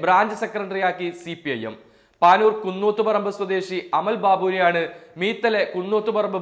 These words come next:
ബ്രാഞ്ച് സെക്രട്ടറിയായി തെരഞ്ഞെടുത്തത്. ബ-, ബാക്കി വന്ന ബോംബുകൾ അന്നത്തെ ഡി വൈ എഫ് ഐ യൂണിറ്റ് സെക്രട്ടറി ആയിരുന്ന അമൽ ബാബു ഒളിപ്പിച്ചതായി പാനൂർ പോലീസ് കണ്ടെത്തിയിരുന്നു. രണ്ടായിരത്തി ഇരുപത്തിനാല് ഏപ്രിൽ അഞ്ചിന് മൂളിയാട്ടെ വീട്ടിന്റെ ടെറസിൽ നിന്ന് ബോംബ്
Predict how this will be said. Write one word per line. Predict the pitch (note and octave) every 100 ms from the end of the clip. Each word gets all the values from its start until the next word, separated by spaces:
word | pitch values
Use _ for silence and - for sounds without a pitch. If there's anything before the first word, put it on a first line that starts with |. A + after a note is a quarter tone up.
| D#3+
ബ്രാഞ്ച് | F3 D#3+ F#3+
സെക്രട്ടറിയായി | G3 E3+ F3+ F3 E3 D#3+
തെരഞ്ഞെടുത്തത്. | D3+ D3+ B2 A#2+ A#2 - - _ _
ബ-, | - _ C#3
ബാക്കി | F3 A3+ A#3+ B3
വന്ന | A#3+ G#3
ബോംബുകൾ | G3 G#3 G#3 G#3 F3 F3
അന്നത്തെ | G3 G#3+ G#3+ - C#3+
ഡി | F3 G3
വൈ | A3 A3
എഫ് | A3
ഐ | G#3 F#3+
യൂണിറ്റ് | A3 A3 G#3+
സെക്രട്ടറി | F#3+ G#3 G#3 G3
ആയിരുന്ന | G3 F#3+ - D3+
അമൽ | F3+ A3 G3+
ബാബു | G3 F#3+ F3
ഒളിപ്പിച്ചതായി | E3+ F3 G3 G3 F#3+ F3+ E3+ - - F#3+
പാനൂർ | G3 A#3 -
പോലീസ് | G3 F#3 E3+ -
കണ്ടെത്തിയിരുന്നു. | F3 F#3 F#3+ D3 B2+ B2 A#2+ - _ _ _ D3
രണ്ടായിരത്തി | F#3+ A#3 A#3+ A#3+ A3+
ഇരുപത്തിനാല് | A3+ A3+ A3+ A3 G#3 - F3
ഏപ്രിൽ | G#3 A#3+ A3+ G3
അഞ്ചിന് | F#3+ G#3+ G3+ - E3
മൂളിയാട്ടെ | G3+ A3 G#3+ G#3+ F#3
വീട്ടിന്റെ | F#3 G3+ G3 F#3+
ടെറസിൽ | F3+ F#3 F#3 G#3+
നിന്ന് | G3+ G3 F#3 - - D3+
ബോംബ് | F#3+ G#3